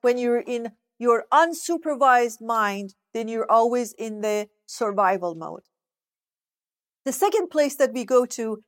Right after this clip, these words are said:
is unsupervised emotional self, that we are always vulnerable. We have emotions that are always about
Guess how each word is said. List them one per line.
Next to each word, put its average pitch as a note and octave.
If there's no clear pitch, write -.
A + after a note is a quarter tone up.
is A3
unsupervised C4
emotional A3+
self, E3+
that A3+
we A#3+
are A3+
always B3+
vulnerable. G3+
We G#3+
have G#3
emotions A3+
that G#3
are G3+
always B3
about A3+